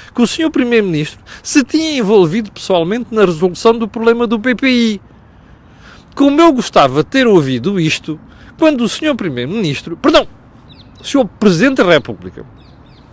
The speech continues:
também, ele já é alto, não precisa de se pôr em bicos de pés, como o António Vitorino, não é? Mas, eh, e como o Marcos Mendes, que é para ver, ficar aqui equilibrado entre o P S e o P S T.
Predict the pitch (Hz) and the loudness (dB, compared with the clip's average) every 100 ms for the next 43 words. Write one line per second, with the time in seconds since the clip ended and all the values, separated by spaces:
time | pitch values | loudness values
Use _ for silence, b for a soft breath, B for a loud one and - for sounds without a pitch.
0 | - - 185 160 190 214 B B B B | -20 -4 -2 2 0 0 B B B B
1 | 196 185 233 277 165 147 131 117 185 - | 4 6 4 4 2 0 -6 0 -2 0
2 | 175 180 160 - - 156 110 - 156 139 | 2 2 0 -6 -6 -4 -4 0 -2 -2
3 | 143 165 156 147 131 95 92 170 247 196 | -2 -2 -2 -4 -4 -6 -6 -6 -2 -2
4 | 139 107 131 123 110 B B 135 131 175 | -2 -2 0 0 -2 B B -10 -2 -2
5 | 170 160 - 143 107 - 123 139 123 147 | 2 0 0 -6 -8 -6 -4 -2 0 -2
6 | 120 110 143 123 - 120 110 107 107 131 | -2 -4 -2 0 -2 -6 -6 -8 -4 -2
7 | 131 117 98 - 127 127 151 135 123 - | 0 -4 -6 -6 -4 -4 -6 -8 -10 -12